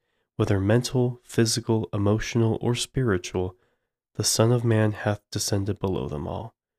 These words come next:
He understands with perfect empathy what you're feeling, and he will provide help. It may come in the form of any of those resources I spoke of earlier,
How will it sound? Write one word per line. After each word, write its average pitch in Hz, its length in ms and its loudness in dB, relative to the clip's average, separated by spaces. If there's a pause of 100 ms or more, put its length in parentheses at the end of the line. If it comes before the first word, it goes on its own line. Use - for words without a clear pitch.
(840)
He 117 180 2
understands 104 680 0
with 101 240 -6
perfect - 460 -2
empathy 101 420 -4
what 92 200 -2
you're 95 80 -4
feeling, - 480 -10 (760)
and 101 200 0
he 113 200 -2
will 113 140 2
provide 95 400 -2
help. - 320 -10 (1120)
It 104 100 0
may 110 180 2
come 113 260 0
in 110 60 0
the 107 80 0
form 110 320 0
of 101 140 0
any 113 200 2
of 117 80 4
those 104 240 -2
resources 107 560 -2
I 98 80 0
spoke - 380 -6
of 92 160 -4
earlier, 95 440 -6